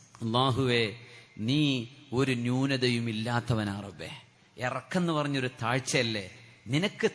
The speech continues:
താഴ്ചയും കുറവൊന്നുമില്ല റബ്ബേ, നീ മീതയാണ്. നമ്മൾ കയറ്റം കയറാണ്.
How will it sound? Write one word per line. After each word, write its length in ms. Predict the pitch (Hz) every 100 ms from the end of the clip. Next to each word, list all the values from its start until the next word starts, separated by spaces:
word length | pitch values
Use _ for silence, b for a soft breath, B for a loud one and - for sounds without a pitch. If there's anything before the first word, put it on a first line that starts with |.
| 127
താഴ്ചയും 460 | 117 135 - 131
കുറവൊന്നുമില്ല 640 | 117 107 113 113 104 101 104
റബ്ബേ, 360 | 101 101 110 -
നീ 160 | 120
മീതയാണ്. 600 | 120 110 123 101 - - - - - _ _ _ _ _ _ _ -
നമ്മൾ 160 | 208
കയറ്റം 440 | 233 185 185 269 220
കയറാണ്. 300 | 185 160